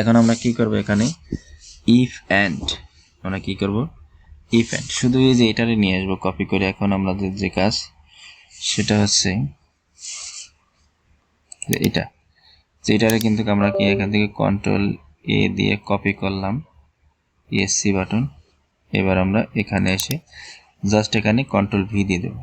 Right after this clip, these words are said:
যদি একই সিস্টেম, শুধু এই টু ডের জায়গায় আমরা কি করব, এক যোগ করবো, এই যে এখানে শুধু ওয়ান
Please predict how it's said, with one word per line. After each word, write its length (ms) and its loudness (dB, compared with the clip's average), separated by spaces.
যদি 140 2
একই 260 -4
সিস্টেম, 280 -6
শুধু 280 2
এই 40 2
টু 100 4
ডের 180 4
জায়গায় 240 4
আমরা 200 6
কি 140 -4
করব, 160 2
এক 80 -2
যোগ 120 -6
করবো, 220 -6
এই 80 -14
যে 60 -20
এখানে 360 2
শুধু 240 0
ওয়ান 200 2